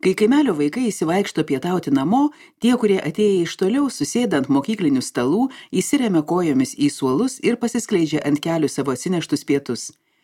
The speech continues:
Ta pietų pertrauka trukdavo apie valandą, paskui vėl būdavo pamokos. Taip praleidęs dieną mokykloje, Peteris galų gale eidavo pas dėdę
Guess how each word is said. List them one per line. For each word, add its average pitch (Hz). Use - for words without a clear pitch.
Ta 175
pietų 175
pertrauka 165
trukdavo 160
apie 156
valandą, 123
paskui 285
vėl 143
būdavo 123
pamokos. 120
Taip 269
praleidęs 147
dieną 143
mokykloje, 208
Peteris 226
galų 170
gale 180
eidavo 156
pas 120
dėdę 233